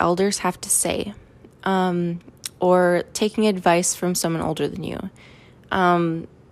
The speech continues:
or asking someone older than you for wisdom.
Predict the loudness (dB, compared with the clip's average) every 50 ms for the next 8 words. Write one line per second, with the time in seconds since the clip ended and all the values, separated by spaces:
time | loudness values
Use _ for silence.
0 | -20 -20 -20 -20 -20 -20 -20 -20 -10 -4 -2 0 0 2 0 0 -2 -4 -4 -2
1 | -2 -2 -2 -2 0 0 0 0 0 0 0 0 0 0 0 0 -2 -2 0 0
2 | 0 0 0 -2 -2 -4 -8 -12 -10 -6 -6 -4 -2 -2 -4 -4 -4 -6 -6 -6
3 | -6 -8 -10 -12